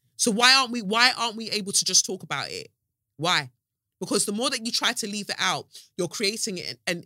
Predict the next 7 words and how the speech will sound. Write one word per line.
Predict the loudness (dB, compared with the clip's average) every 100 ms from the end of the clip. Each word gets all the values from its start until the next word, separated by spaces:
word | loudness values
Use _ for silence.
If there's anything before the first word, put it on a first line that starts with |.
| -8
incomplete | -6 -6 -8 -8 -10 -10
history, | -4 -2 -2 -4 -10 -8 -4
and | -4
that | -2 -2 -4
is | -4 -6
not | -6 -6
okay. | -6 -6 -6 -8